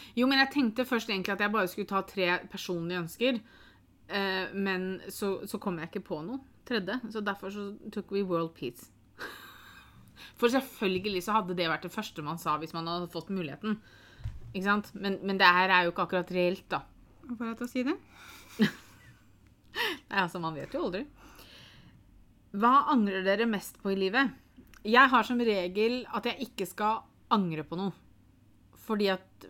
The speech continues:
Speaker 1: hva hjelper det? Det gir meg bare en negativ følelse. Har jeg gjort ting jeg ikke skulle eller burde?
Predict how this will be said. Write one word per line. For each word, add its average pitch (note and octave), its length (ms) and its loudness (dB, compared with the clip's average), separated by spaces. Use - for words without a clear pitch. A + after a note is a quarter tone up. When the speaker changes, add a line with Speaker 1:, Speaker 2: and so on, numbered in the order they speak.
Speaker 1:
hva F#3+ 160 4
hjelper E3+ 340 0
det? D#3 80 2
Det G3 100 4
gir F3+ 220 0
meg F#3 100 -2
bare F#3 200 2
en F#3 40 -2
negativ E3 400 -4
følelse. G3 360 0
Har G#3+ 180 8
jeg A3+ 140 2
gjort G#3+ 180 -4
ting G3 200 0
jeg G3+ 120 -2
ikke F3+ 160 -6
skulle F3+ 400 0
eller F3+ 160 0
burde? G3 280 -2